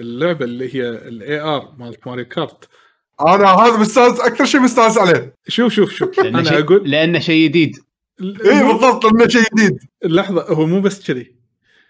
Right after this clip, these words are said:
Speaker 1: والله العظ-، هذا لما يقول لك: "أبي مكان فيه opportunity، أبي، أ-، أبي أفهم الإدارة إن أنا أقدر أطلع لكم فلوس."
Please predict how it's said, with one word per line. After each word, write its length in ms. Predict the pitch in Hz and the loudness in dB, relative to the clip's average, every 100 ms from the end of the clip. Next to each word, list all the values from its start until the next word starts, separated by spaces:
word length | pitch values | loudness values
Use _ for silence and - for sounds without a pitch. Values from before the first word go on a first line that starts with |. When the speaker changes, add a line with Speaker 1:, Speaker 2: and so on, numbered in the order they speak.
| _ _ _ | _ _ _
Speaker 1:
والله 500 | 127 123 139 156 156 | -6 -2 0 2 0
العظ-، 500 | 135 139 139 156 131 | -2 -8 -10 -8 -4
هذا 180 | 156 139 | -4 -4
لما 180 | 131 | -8
يقول 240 | 127 156 143 | -8 -8 -8
لك: 280 | 135 - _ - | -10 -16 _ -10
"أبي 180 | 143 | -8
مكان 300 | 139 135 165 | -8 -8 -10
فيه 220 | 143 151 151 | -10 -10 -10
opportunity، 640 | 135 - 160 151 147 127 92 92 _ | -12 -12 -8 -8 -10 -14 -14 -18 _
أبي، 260 | - 127 139 | -14 -10 -10
أ-، 180 | 135 127 - - _ _ | -12 -14 -16 -20 _ _
أبي 340 | 135 131 135 - | -10 -8 -8 -10
أفهم 500 | 165 - - 131 123 | -12 -14 -16 -14 -14
الإدارة 720 | 120 135 123 139 139 127 110 | -14 -14 -10 -8 -8 -10 -12
إن 160 | 123 123 | -14 -16
أنا 500 | 127 143 139 131 123 | -14 -10 -10 -10 -12
أقدر 340 | 147 139 131 | -12 -8 -10
أطلع 320 | 139 135 135 | -8 -8 -8
لكم 340 | 143 139 143 131 | -8 -12 -12 -14
فلوس." 580 | - 151 180 - - | -8 -6 -6 -10 -20